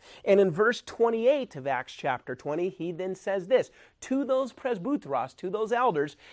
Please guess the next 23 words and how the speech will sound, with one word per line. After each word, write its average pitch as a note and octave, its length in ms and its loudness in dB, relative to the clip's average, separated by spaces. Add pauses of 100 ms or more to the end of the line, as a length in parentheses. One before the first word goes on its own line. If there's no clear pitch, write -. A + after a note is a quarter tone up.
he G#3 160 -4
says, F#3+ 260 0
"Be E3 300 -4
on B3+ 160 -2
guard A#3 320 2
for G3+ 120 -2
yourselves D3 680 0 (320)
and E3 240 -2
for D#3+ 320 2
all E3+ 260 4
the C4+ 140 -4
flock F3 480 0
among G3+ 380 -2
whom D#3 340 -6
the F3 140 -4
Holy E3+ 400 -4
Spirit A3 840 -6 (300)
has E3+ 220 -2
appointed G3 600 0
you D#3+ 280 2
as C#3+ 340 -4
episkopos," - 1160 -14 (180)
overseers, C3 760 -8